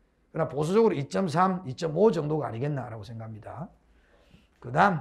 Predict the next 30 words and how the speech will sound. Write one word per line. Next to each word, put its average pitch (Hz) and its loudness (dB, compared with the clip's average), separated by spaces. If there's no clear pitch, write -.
그래서 190 4
이제 180 4
일 214 -2
단계 214 2
백 190 4
프로니까 170 0
영어에다가 156 -2
모든 170 -2
걸 135 -4
다 117 -10
쏟아부어야 147 -8
됩니다. - -20
본인이 277 4
지금 247 2
서류에 262 2
뭔가 247 2
변화를 226 2
줄 285 0
수 - -4
있는 240 2
것도 214 -4
없잖아요. 185 -2
자소서 156 2
아무리 202 0
예쁘게 170 -2
써도 180 -6
크게 - -14
차이 - -10
안 117 -12
납니다. 120 -12